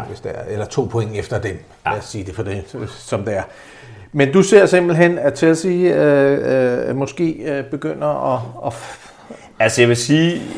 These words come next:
Speaker 2: jeg havde lyst til at udfordre dig lidt på den i hvert fald.
Speaker 1: <laughs>
Speaker 2: Øhm, og jeg ved heller ikke, jeg ved heller ikke, hvor realistisk det er. Øhm, Chelsea's slutprogram
Speaker 1: Ja.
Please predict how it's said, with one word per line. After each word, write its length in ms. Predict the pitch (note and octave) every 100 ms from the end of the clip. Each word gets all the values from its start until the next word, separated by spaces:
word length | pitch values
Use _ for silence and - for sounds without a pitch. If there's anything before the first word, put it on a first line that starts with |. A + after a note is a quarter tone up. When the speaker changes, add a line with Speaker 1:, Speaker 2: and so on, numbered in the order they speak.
| - - -
Speaker 2:
jeg 100 | C#3
havde 140 | C#3 C#3+
lyst 180 | D3+
til 100 | -
at 80 | E3
udfordre 520 | C#3+ D3 D3+ C#3+ A2
dig 120 | G#2+ G#2+
lidt 220 | A#2 A#2+
på 140 | A#2+
den 120 | A2+
i 40 | F#2+
hvert 180 | D#2 D#2
fald. 200 | D#2+ G#2+ D#3 C#3+ - F#2
Speaker 1:
<laughs> 80 |
Speaker 2:
Øhm, 840 | F#2+ F#2+ F#2 F#2 F2+ F2+ F2+ F2 D#2+ -
og 140 | A2 A2+
jeg 140 | A2+
ved 220 | C3 B2+
heller 220 | B2+ A#2+
ikke, 280 | A2 A#2 - - - - -
jeg 80 | A#2
ved 120 | C3
heller 140 | C3+
ikke, 120 | C3 A#2+
hvor 200 | B2 A#2
realistisk 480 | G#2 G2 - F2
det 100 | E2+
er. 60 | D2+ D2+ - - - -
Øhm, 360 | G2+ F#2+ F#2+ F#2 G#2+
Chelsea's 240 | A#2+ A#2
slutprogram 540 | - B2+ B2 G#2 F2 D2 - _ _ - - _
Speaker 1:
Ja. 160 | B2